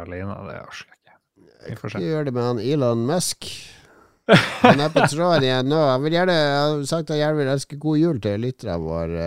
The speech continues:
Speaker 2: Eh, Mister Musk, eh, you're back,
Speaker 1: Yeah.
Speaker 2: eh, back online.
Speaker 1: I'm with Starlink. Starlink is the best fucking idea ever. Those
Speaker 2: Well,
Speaker 1: fucking
Speaker 2: uh,
Speaker 1: Ukrainians.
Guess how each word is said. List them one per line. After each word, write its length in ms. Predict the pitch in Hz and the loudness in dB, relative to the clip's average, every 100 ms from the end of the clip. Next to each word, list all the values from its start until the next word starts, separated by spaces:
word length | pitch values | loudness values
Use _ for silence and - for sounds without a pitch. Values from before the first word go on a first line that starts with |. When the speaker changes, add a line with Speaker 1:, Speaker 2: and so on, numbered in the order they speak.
| 87 | -4
Speaker 2:
Eh, 60 | 95 | -4
Mister 320 | 151 - 180 | -4 -4 -4
Musk, 580 | 170 202 196 - - 156 | 0 2 2 -2 -6 -2
eh, 320 | 151 147 143 | 0 2 2
you're 180 | 143 151 | 0 -2
back, 240 | 156 175 - 139 | -2 -2 -2 2
Speaker 1:
Yeah. 460 | 160 135 127 123 | 4 2 -2 -4
Speaker 2:
eh, 40 | 123 | -4
back 340 | 143 165 - | -6 -6 -4
online. 600 | 147 139 151 156 143 90 - _ _ _ _ 135 | -4 -2 -2 -2 -2 -4 -8 _ _ _ _ 0
Speaker 1:
I'm 240 | 151 147 | 4 6
with 220 | 139 127 123 | 4 2 -2
Starlink. 800 | - 170 170 143 131 120 110 - - - | 2 6 8 6 6 4 2 -14 -20 -20
Starlink 720 | - - 226 226 208 180 160 | -4 4 8 8 6 2 2
is 180 | 170 143 | 0 0
the 100 | 147 | -4
best 560 | 131 127 190 170 - - | -4 2 4 4 0 -2
fucking 440 | 165 - 165 139 | 2 2 2 2
idea 420 | 123 123 143 147 131 | 2 2 0 -2 0
ever. 560 | 147 135 120 113 104 - - | -2 0 2 2 0 -6 -8
Those 180 | 139 135 | -4 0
Speaker 2:
Well, 140 | 156 | 2
Speaker 1:
fucking 320 | 170 151 156 | 4 4 2
Speaker 2:
uh, 80 | 143 143 | 0 -6
Speaker 1:
Ukrainians. 800 | - 170 170 147 123 110 - - | -4 -2 0 -2 -8 -12 -18 -20